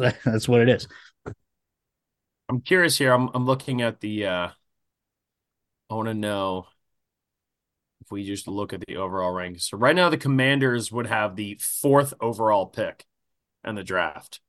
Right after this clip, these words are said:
Speaker 2: one
Speaker 1: Hmm.
Speaker 2: ahead of the New York Jets.
Speaker 1: And they don't need a quarterback. <laughs> So they're in good shape.
Speaker 2: Uh, yeah.
Speaker 1: And Eric
Speaker 2: I mean,
Speaker 1: Bieniemy is gonna be their head coach.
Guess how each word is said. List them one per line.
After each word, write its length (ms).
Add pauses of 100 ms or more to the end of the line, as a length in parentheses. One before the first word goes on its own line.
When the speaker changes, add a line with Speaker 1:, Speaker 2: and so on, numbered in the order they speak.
(180)
Speaker 2:
one 300
Speaker 1:
Hmm. 40
Speaker 2:
ahead 280
of 280
the 80
New 100
York 280
Jets. 500 (480)
Speaker 1:
And 120
they 80
don't 160
need 120
a 60
quarterback. 640
<laughs> 40 (360)
So 540 (340)
they're 180
in 100
good 180
shape. 360 (600)
Speaker 2:
Uh, 400
yeah. 360
Speaker 1:
And 120
Eric 140
Speaker 2:
I 20
mean, 140
Speaker 1:
Bieniemy 280
is 120
gonna 120
be 140
their 120
head 160
coach. 440